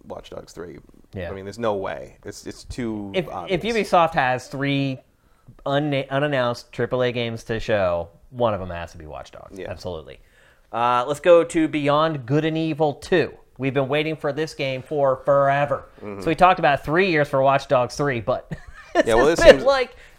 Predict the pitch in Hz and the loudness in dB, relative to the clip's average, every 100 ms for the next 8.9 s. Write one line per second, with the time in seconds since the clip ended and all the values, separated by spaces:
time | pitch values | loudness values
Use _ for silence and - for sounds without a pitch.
0 | 131 170 180 214 185 170 175 170 160 151 | 0 4 4 4 0 0 0 0 0 -2
1 | 160 120 160 185 - 151 113 107 120 113 | -2 -2 0 2 2 2 0 0 2 4
2 | 107 104 101 - - 107 104 101 95 92 | 4 0 -4 -8 -4 -2 -2 -4 -10 -12
3 | - 104 98 107 101 95 98 - 95 90 | -8 -6 -4 -4 -4 -6 -10 -12 -14 -14
4 | 85 - - 90 73 - - _ 127 123 | -14 -14 -14 -12 -12 -16 -20 _ 0 4
5 | 117 117 113 - 107 104 - _ _ _ | 4 4 0 -2 -6 -8 -20 _ _ _
6 | _ _ - 190 180 156 143 143 143 131 | _ _ 2 6 6 8 10 10 8 6
7 | 123 101 117 117 110 135 135 123 120 110 | 6 4 -4 -4 -2 0 0 -2 -4 -8
8 | 90 120 110 131 123 113 113 107 - | -4 -4 -4 -6 -4 -4 -4 -6 -6